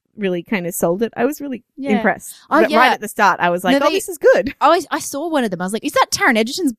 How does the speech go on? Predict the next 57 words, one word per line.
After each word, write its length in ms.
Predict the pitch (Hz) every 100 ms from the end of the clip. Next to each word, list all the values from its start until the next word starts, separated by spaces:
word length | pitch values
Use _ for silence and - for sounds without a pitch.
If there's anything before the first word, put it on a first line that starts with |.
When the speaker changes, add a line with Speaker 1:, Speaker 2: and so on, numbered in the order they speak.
| _
Speaker 2:
brother 420 | 196 202 262 339
or 80 | 226
Speaker 1:
Yeah. 100 | 220
Speaker 2:
something?" 200 | - 349 349
Yeah. 200 | 208 165 _ _ _ _ -
Speaker 1:
And, 200 | 262 254
and 160 | 269
the 60 | 294
thing 180 | 392 359
is, 180 | 285 -
like, 260 | 233 208 _
I, 200 | 220 233 - _ _ _ _ -
I 180 | 247 370
was 240 | 359 370
disproportionately 920 | - 269 - 269 - 233 - 202 196
excited 440 | 185 - 170 160 170
about 240 | 156 -
seeing 320 | - 220 220
this 160 | 220 -
movie 420 | 226 220 240 254 -
Speaker 2:
Hmm. 60 |
Speaker 1:
based 340 | 226 180 - 220
on 140 | 196
how 220 | 226 190
adorable 680 | 190 170 175 165 175 208 208
everything 360 | 208 202 240 220
has 120 | 214
been. 340 | 214 214 233 - -
Speaker 2:
Yeah. 240 | 226 175
Speaker 1:
But 140 | 185 254
it 100 | 254
still 580 | - - 262 294 302 -
impressed 480 | 240 196 175 165 -
me. 160 | 139
I 120 | 120 202
was 120 | 214
still 220 | - 247
more 300 | 247 208 214
impressed 380 | 208 202 196 - _
than 140 | 190 180
I 80 |
thought 260 | 180 202 190
I 60 | 175
was 80 | 208
Speaker 2:
Well, 80 |
Speaker 1:
going 160 | 175 165
to 60 | 165
be. 120 | 156
I 60 |
still 240 | 165 196 185
liked 320 | 175 180 -
it 80 | 165
more. 260 | 170 156
Speaker 2:
I, 180 | 247 285
if 280 | - 277 -
you 120 | 277
hadn't 220 | 294 302